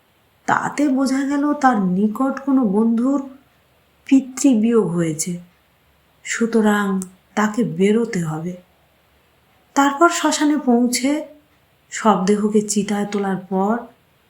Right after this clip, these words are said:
রক্তিম তার বন্ধুর হয়ে লেখালেখি এবং টাকা মেটানোর কাজগুলো করছিল। হাতে বিল পাওয়ার পর আবার সেই সব শেষে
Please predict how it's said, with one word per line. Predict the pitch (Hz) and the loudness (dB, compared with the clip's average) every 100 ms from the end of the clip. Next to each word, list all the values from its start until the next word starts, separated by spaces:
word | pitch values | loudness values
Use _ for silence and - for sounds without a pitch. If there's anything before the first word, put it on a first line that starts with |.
| _ _ _ _ - | _ _ _ _ -2
রক্তিম | 190 247 254 262 302 302 | 4 4 2 0 0 2
তার | 302 226 175 | 0 0 0
বন্ধুর | 196 220 254 233 | 2 2 2 0
হয়ে | 247 269 311 - - _ - - 185 | 0 0 -2 -8 -18 _ -20 -8 2
লেখালেখি | 185 226 226 262 285 277 330 381 - _ _ _ _ _ _ _ 208 | 4 4 2 0 0 0 -2 -2 -10 _ _ _ _ _ _ _ -2
এবং | 185 196 190 190 - _ _ - | 0 2 0 -2 -10 _ _ -4
টাকা | 185 190 214 254 | -2 -2 -4 -2
মেটানোর | 277 277 277 262 254 233 | 0 0 0 0 0 0
কাজগুলো | 202 180 185 214 285 | 0 0 0 -2 0
করছিল। | 208 160 - 180 175 - _ _ _ _ _ _ _ _ _ _ - | 0 0 -2 -6 -6 -10 _ _ _ _ _ _ _ _ _ _ -10
হাতে | - 330 320 311 | -4 -2 2 2
বিল | 233 285 285 | 4 2 0
পাওয়ার | 294 294 294 294 | 0 0 0 2
পর | 254 302 - - - _ _ _ _ _ _ - | 2 2 0 -10 -20 _ _ _ _ _ _ -2
আবার | 220 226 247 254 254 - _ - | 2 2 2 -2 -6 -14 _ -10
সেই | - 269 254 254 - | -2 2 2 0 -6
সব | - 262 269 247 | 0 2 2 0
শেষে | - 233 226 302 | -2 0 0 -2